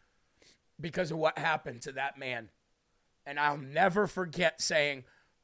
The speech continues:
"Why would anybody do that to somebody who was perfect?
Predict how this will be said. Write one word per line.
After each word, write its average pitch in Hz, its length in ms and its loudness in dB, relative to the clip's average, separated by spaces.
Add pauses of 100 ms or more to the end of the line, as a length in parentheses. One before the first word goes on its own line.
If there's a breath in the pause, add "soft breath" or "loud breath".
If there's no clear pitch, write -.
(160)
"Why 160 520 6
would 190 340 -4 (160)
anybody 190 600 -2
do 190 460 -4
that 180 260 0
to 170 120 -8
somebody 175 800 0 (320 soft breath)
who 214 180 -4
was 208 240 0 (500)
perfect? - 800 0